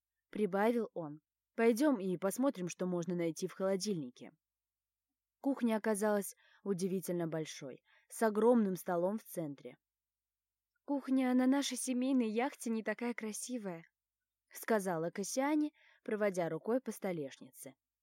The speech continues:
«Мне понравилось бы здесь готовить». «Мой повар привередлив. Он не стал бы здесь работать, если бы у него не было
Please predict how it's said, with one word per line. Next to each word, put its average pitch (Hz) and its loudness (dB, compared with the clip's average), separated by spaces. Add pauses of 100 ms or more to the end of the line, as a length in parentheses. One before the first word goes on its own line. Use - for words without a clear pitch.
(200)
«Мне 254 4
понравилось 285 4
бы 202 -2
здесь 196 -2
готовить». 185 -8 (640)
«Мой 214 2
повар 262 4 (280)
привередлив. 175 2 (300)
Он 277 6
не 262 8
стал 254 2
бы 202 2
здесь 151 -2
работать, 165 -2
если 254 2
бы 190 0
у 190 0
него 185 0
не 190 0
было 240 -2